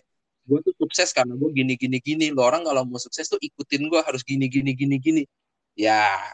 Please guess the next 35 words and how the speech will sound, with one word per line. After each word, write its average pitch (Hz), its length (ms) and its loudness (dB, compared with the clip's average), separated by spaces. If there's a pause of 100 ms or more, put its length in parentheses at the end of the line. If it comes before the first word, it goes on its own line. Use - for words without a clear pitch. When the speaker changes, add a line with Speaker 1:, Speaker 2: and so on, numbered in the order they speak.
(100)
Speaker 2:
kalau 120 240 0
nonton 131 340 0
gitu 139 180 -2
tuh 247 140 -10
udah, 127 220 4 (320)
tuh 220 180 -6 (460)
gimana 139 360 -4
ya? 120 200 0 (320)
Ya, 175 160 2
nggak 139 120 -4
bagus, 139 720 0
bagus. 135 360 -4
But 123 200 -4
I 131 120 -6
just 196 200 -6
feel 226 160 -8
like 139 160 0
sometimes 143 520 -6
people 143 240 -8
need 147 160 -6
something 123 280 -6
they 110 140 -6
can 104 180 -10
relate 104 320 -6
with - 160 -12 (140)
aja. - 300 -8 (600)
Jadi 123 160 -2
gue 117 160 0
pikir-pikir, 104 420 -6
ah, 143 320 -8
ya, 135 220 0 (200)
let's 151 240 0
see 160 120 4
lah. 180 200 4
Kayak 151 200 -4